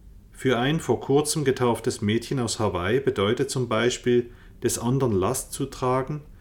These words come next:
dass man jemandem hilft, der gerade Hilfe braucht. Sprechen Sie insbesondere auch über die Gabe des Heiligen Geistes.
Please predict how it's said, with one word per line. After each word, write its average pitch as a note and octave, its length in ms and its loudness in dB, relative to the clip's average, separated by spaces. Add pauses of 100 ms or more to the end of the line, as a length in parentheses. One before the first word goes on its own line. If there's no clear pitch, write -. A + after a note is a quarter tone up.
(240)
dass - 180 -4
man A2+ 140 2
jemandem A2+ 420 0
hilft, A#2 640 -4
der G2+ 140 2
gerade F#2+ 340 0
Hilfe A#2 380 0
braucht. - 480 -10 (1040)
Sprechen D3 440 2
Sie D#3 140 4
insbesondere D3 800 2
auch B2 260 2
über C3 220 2
die C3 120 2
Gabe A2 340 2
des B2+ 180 0
Heiligen A#2+ 400 2
Geistes. F#2 680 -2